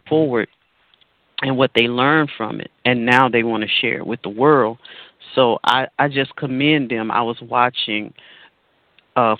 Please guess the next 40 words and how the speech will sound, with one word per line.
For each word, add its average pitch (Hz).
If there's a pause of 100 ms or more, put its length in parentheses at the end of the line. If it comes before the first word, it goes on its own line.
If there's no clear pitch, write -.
few 147
of 131
the 135
ladies, 123
they 120
were 113
doing 117
an 101
online 117
interview 120
about 110
their 113
testimony. 117
And, 123
and 117
I 117
tell 147
you, 139
it 156
was 165
my 135
first 127
time 127
hearing 151
it 117
because 120
all 135
of 135
the 131
stories 135
have 139
not 120
all 123
come 123
together 117
yet 123 (300)
'cause 123
we're 107
still 123
in, 113